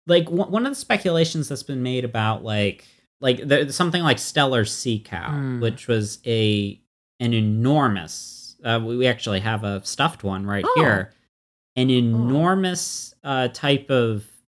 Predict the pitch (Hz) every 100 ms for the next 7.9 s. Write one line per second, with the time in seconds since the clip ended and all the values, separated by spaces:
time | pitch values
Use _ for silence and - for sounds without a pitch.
0 | _ - 101 110 147 143 107 - 87 101
1 | 104 101 104 101 127 135 104 82 78 -
2 | _ _ _ _ _ _ _ _ - 113
3 | 131 123 123 120 113 139 156 117 113 113
4 | 139 113 - 143 135 123 110 147 160 139
5 | 107 107 107 113 165 165 147 127 123 117
6 | 113 - 131 160 160 - 131 131 131 113
7 | - 123 113 113 110 104 101 -